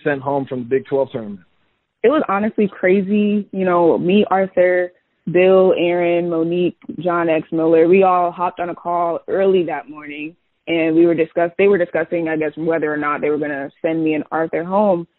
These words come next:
Speaker 2: And, you know, Arthur and I, we said we wanted to stay just so we could experience the Big Twelve,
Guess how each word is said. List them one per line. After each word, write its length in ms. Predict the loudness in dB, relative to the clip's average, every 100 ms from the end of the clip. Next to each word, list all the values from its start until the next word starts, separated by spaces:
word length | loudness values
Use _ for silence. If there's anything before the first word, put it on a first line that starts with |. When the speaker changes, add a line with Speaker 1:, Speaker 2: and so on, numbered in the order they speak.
| _ _
Speaker 2:
And, 420 | -2 0 0 2 2
you 60 |
know, 140 | 0 2
Arthur 260 | 0 2
and 80 | 2
I, 80 | 2
we 160 | 2 4
said 100 | 4
we 120 | 4
wanted 240 | 2 -2
to 80 | -8 -4
stay 280 | 2 2 2
just 200 | -2 -2
so 80 |
we 140 | 0 0
could 220 | -2 -4 -6
experience 640 | -8 -2 2 4 2 0
the 60 | -4
Big 220 | -4 -4
Twelve, 380 | 0 2 2 0